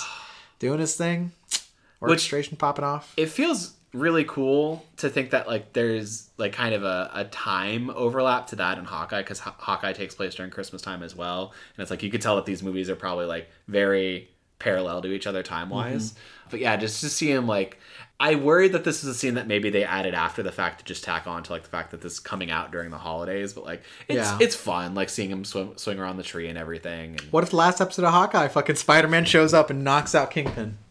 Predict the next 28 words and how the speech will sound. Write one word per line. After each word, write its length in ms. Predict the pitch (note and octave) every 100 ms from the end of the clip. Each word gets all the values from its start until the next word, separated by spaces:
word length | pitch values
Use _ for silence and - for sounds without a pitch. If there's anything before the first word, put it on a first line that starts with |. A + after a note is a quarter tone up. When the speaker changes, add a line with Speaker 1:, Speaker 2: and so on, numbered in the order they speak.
| - - - -
Speaker 1:
Oh 140 | F#2+
my, 140 | E2+ D#2+
that'd 100 | F#2
be 60 | F#2+
so 240 | - C#2+
dope. 320 | C#2 C2 D#2+ G2
Speaker 2:
Wouldn't 240 | F#2 A#2+
that 160 | C3+ C#3
be 100 | C#3+
dope? 320 | C#3 F#3 - -
But 140 | B2+ A#2+
wearing 260 | C#3 C3
his 160 | C#3 C3
new 140 | C3+ C3
shiny 200 | C#3+ D3
Speaker 1:
Or, 20 |
like, 160 | C3
Speaker 2:
costume. 320 | - G#2 F#2 A2+
Speaker 1:
Hawkeye 100 | A2+
calls 260 | A#2+ A#2+
him 100 | B2+
in, 140 | B2+ A#2+
like, 140 | G2
"Hey, 180 | A#2 G2
I 20 |
need 160 | F#2+ F#2
some 100 | F2
help." 280 | F2 F2